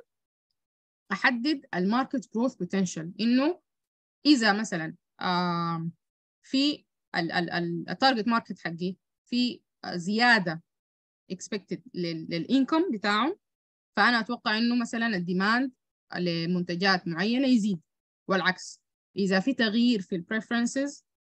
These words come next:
آه، في المجتمع مثلا، آه، في، في حاجات معينة اتغيرت، فبالتالي في حاجات بقت محبذة أكتر،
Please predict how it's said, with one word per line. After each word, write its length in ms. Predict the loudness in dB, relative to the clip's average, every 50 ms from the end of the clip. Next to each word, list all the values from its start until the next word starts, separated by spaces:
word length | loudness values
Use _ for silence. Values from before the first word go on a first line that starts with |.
| -8 -4
آه، 280 | -2 -2 0 -2 -2
في 120 | -2 -2 -2
المجتمع 500 | -2 -2 -4 -2 -2 0 0 0 0 0
مثلا، 580 | -2 -6 -4 -4 -4 -4 -4 -4 -4 -4 -2
آه، 340 | -2 -2 0 -2 -2 -4 -6
في، 340 | -6 -4 -2 0 0 -2 -2
في 160 | -2 -4 -4
حاجات 320 | -2 -2 -2 -2 -2 -2 -2
معينة 320 | -2 0 0 0 0 -2
اتغيرت، 420 | -2 -2 0 0 0 0 -2 -6
فبالتالي 420 | -6 -10 -12 -8 -2 0 0 0 0
في 100 | -4 -8
حاجات 380 | -8 -6 -4 -2 -2 -4 -4 _ _ _ _ _ _ _ _ _ -6
بقت 280 | -6 -4 -4 -4 -4 -4
محبذة 440 | -6 -4 -2 -2 -2 -2 -2 -4
أكتر، 360 | -6 -8 -2 -2 -2 -2 -2